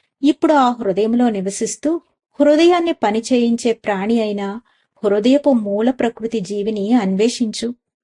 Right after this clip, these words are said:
నేను మరోసారి నా దృష్టిని పునః కేంద్రీకరించడానికి ప్రయత్నించాను. నిన్ను త్వరలోనే హృదయం చుట్టూ ఆవరించి ఉన్న ఆరా లోపల పొంచి ఉన్న లేదా కలియదిరుగుతున్న హృదయ దేవతను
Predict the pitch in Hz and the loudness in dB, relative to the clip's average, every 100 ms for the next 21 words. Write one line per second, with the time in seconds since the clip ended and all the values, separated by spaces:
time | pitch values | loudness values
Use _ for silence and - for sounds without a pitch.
0 | _ _ _ _ _ _ _ _ _ _ | _ _ _ _ _ _ _ _ _ _
1 | _ 269 311 320 269 214 220 277 285 294 | _ 2 4 6 6 6 4 2 4 2
2 | 277 302 254 233 226 - 254 262 226 247 | 2 4 2 2 -2 0 2 2 2 0
3 | 269 - 233 226 226 233 220 220 226 208 | 0 2 2 4 2 0 -4 -2 -2 -2
4 | 208 254 240 220 233 233 226 214 220 240 | -4 -2 0 0 0 -2 -4 -8 -8 -12
5 | _ _ _ _ - 330 320 - 240 220 | _ _ _ _ -2 0 0 0 0 2
6 | 285 311 254 262 262 233 226 247 254 254 | 2 4 4 4 2 0 2 4 2 2
7 | 233 240 247 214 196 226 262 247 240 226 | -6 -2 -2 -2 -2 2 2 2 -2 -4
8 | 220 220 208 202 220 247 226 208 208 240 | -6 -6 -8 -4 0 2 2 0 0 -2
9 | 240 - 214 220 247 233 220 220 226 _ | -4 -6 -6 -2 -2 -2 -4 -6 -8 _
10 | _ _ 269 285 269 254 254 208 208 254 | _ _ 2 4 4 2 2 0 2 4
11 | 254 233 240 226 220 226 - 196 240 254 | 2 0 -4 -4 -4 -6 -4 0 2 2
12 | 220 202 202 240 | 0 -2 -2 -4